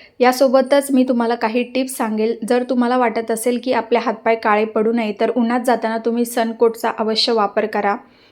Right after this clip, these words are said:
रात्री झोपताना हातापायांना एखादं लाईट मॉइश्चरायझर लावू शकता, जेही तुम्हाला आवडत असेल किंवा तुमचं रेग्युलर यूजचं मॉइश्चरायझर असेल तर त्याचा वापर तुम्ही करू शकता. किंवा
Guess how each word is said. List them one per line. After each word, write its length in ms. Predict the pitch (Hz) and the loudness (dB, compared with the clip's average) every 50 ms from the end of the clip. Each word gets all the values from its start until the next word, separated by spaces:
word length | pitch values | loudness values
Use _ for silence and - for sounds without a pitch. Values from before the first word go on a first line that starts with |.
| _ _ | _ _
रात्री 300 | - 220 226 233 254 254 247 | 0 0 2 2 0 0 2
झोपताना 460 | 226 294 262 269 - 233 226 233 233 | 2 0 0 0 -2 -2 0 0 -2
हातापायांना 640 | 226 262 226 - 226 226 226 226 214 220 220 220 | -2 -4 0 0 0 2 2 0 0 0 -2 -2
एखादं 340 | 208 220 220 - 254 208 240 | -4 -4 -4 -4 -2 -2 2
लाईट 340 | 240 233 226 220 - - - 247 | 4 4 4 4 4 2 0 -4
मॉइश्चरायझर 680 | 247 233 220 214 - - 233 226 214 208 208 233 226 | -2 -2 -2 -2 0 0 2 2 2 2 2 2 2
लावू 220 | 226 220 202 202 - | 4 4 4 4 2
शकता, 380 | - - 240 - - - 214 214 | 2 -2 -4 -4 -2 -2 -2 0
जेही 360 | 202 226 233 226 220 247 247 - | 4 6 6 6 6 2 -2 -4
तुम्हाला 360 | 254 233 254 233 226 226 226 226 - - - - - - _ _ _ - | -4 -2 0 0 0 0 0 -2 -6 -14 -20 -20 -20 -20 _ _ _ 4
आवडत 320 | 220 226 226 226 233 226 | 4 6 6 4 4 2
असेल 260 | 233 220 - 240 233 226 | 0 2 2 0 0 2
किंवा 160 | 247 233 233 | 0 2 2
तुमचं 320 | 226 240 233 233 220 - 240 | 2 2 0 0 0 0 2
रेग्युलर 400 | 233 226 220 220 220 220 226 226 | 2 2 2 2 2 2 2 2
यूजचं 340 | 226 226 226 233 - 254 240 | 2 0 -2 -2 -2 -2 -2
मॉइश्चरायझर 680 | 233 226 214 208 - - 214 214 208 202 214 220 208 | 0 -2 -2 -2 -2 -2 0 0 0 0 0 0 0
असेल 300 | 208 196 - 233 240 240 | 0 0 -2 -2 0 0
तर 100 | 254 240 | -2 0
त्याचा 280 | - 226 208 220 240 | 0 -2 -2 -2 -2
वापर 300 | 220 214 208 208 - 214 | 0 0 -2 -2 -2 -6
तुम्ही 240 | 220 226 220 220 226 | -4 -4 -4 -4 -4
करू 260 | 220 - 214 214 240 | -2 -2 0 2 2
शकता. 400 | 285 - - - - - 214 214 240 - - - - - - - _ _ _ _ _ _ _ - | 0 0 -4 -6 -4 -2 -2 -2 -2 -4 -12 -20 -20 -20 -20 -20 _ _ _ _ _ _ _ -2
किंवा 460 | 254 247 247 254 247 247 247 254 | 0 2 2 4 4 4 2 2